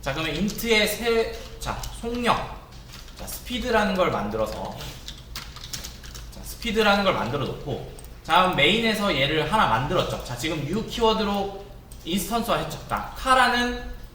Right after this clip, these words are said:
클래스로 객체 하나 만들었죠. 자, 그 다음에 얘를 카 원 변수에 담았어요. 그러니까 실제 객체는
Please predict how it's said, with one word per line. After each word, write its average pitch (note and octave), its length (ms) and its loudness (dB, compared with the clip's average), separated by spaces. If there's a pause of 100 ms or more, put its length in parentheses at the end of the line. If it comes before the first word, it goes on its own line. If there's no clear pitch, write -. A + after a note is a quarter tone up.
클래스로 B3+ 500 -2
객체 - 240 -4
하나 G3+ 160 2
만들었죠. A#2 560 -2 (460)
자, - 180 -6
그 G#3+ 80 2
다음에 E3 500 6
얘를 F3+ 380 4
카 C4 240 4
원 C#3+ 320 2
변수에 B2 320 -4
담았어요. - 640 -2 (100)
그러니까 B2 60 -6
실제 C4+ 320 -2
객체는 F3+ 720 -2